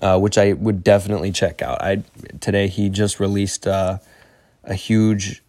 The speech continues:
uh, uh, like, not, it was like a twenty minute, thirty minute podcast about, um, basically how,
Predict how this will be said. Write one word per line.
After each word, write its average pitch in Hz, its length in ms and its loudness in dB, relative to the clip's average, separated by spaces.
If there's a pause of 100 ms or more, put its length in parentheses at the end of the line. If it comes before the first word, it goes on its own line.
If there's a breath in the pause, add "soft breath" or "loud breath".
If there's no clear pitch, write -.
(500)
uh, 117 140 2
uh, 113 120 -4
like, 104 340 -2
not, 117 220 -2 (160)
it 135 200 -4
was 147 140 0
like 135 140 2
a 104 40 -2
twenty 131 380 2
minute, 117 420 2 (220)
thirty 120 240 0
minute 113 300 -2
podcast 92 760 -6
about, 90 460 -2
um, 87 460 -8 (1000 soft breath)
basically 110 600 4
how, 101 500 4